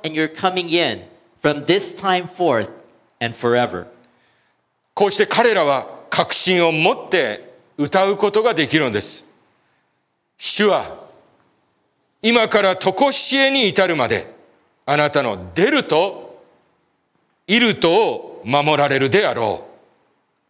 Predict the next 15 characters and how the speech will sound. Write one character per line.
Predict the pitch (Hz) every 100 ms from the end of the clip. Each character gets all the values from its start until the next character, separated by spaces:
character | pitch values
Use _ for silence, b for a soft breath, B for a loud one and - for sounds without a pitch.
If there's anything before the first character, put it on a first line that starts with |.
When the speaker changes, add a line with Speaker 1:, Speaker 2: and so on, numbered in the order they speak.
| _ _ _ -
Speaker 2:
う。 |
Speaker 1:
The | 139
God | 165 214 247 247
who | 247
protects | - 226 220 226 220 -
them | 220 214 208
when | 185 190
they | 180 165
go | 170 170 170
outdoors | 160 160 - 226 254 277 277 - B B B 185
and | 214 240
when | 226 220
they | 190 190
return | 180 175 - 185 180 -
indoors | 165 160 156 165 170 170 -